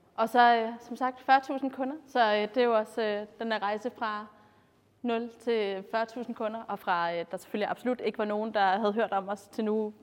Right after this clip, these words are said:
Når jeg går på bar, så er det sådan, så bliver jeg omgivet af Undo-kunder og sådan noget. Det er meget, meget hyggeligt og lidt mærkeligt.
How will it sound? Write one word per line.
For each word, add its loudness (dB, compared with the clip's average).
Når -2
jeg 2
går 0
på -10
bar, 4
så 0
er 6
det 0
sådan, -2
så -16
bliver 8
jeg 8
omgivet 2
af 4
Undo-kunder -2
og -10
sådan -14
noget. -8
Det -2
er -4
meget, -2
meget 0
hyggeligt -6
og -4
lidt -6
mærkeligt. -12